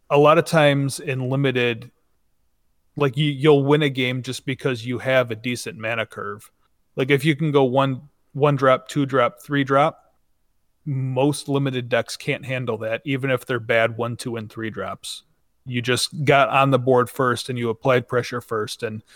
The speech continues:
like, sweepers aren't great and limited, and,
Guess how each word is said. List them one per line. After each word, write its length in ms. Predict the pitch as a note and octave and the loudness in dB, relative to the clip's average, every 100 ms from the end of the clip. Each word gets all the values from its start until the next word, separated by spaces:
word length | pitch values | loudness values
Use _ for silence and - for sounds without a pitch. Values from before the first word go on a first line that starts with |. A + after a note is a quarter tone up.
| - _ _ _ _ _ _ - | -20 _ _ _ _ _ _ -4
like, 180 | B2+ | -4
sweepers 540 | - - D3 C#3 C#3 C3 | -2 2 2 4 2 4
aren't 240 | C3 B2 | 2 0
great 280 | B2 B2 C3 | -4 -2 -4
and 120 | B2 | -4
limited, 500 | B2 B2 A#2+ A#2+ A#2 | -6 -4 -2 2 2
and, 220 | A#2 A2+ | 0 -6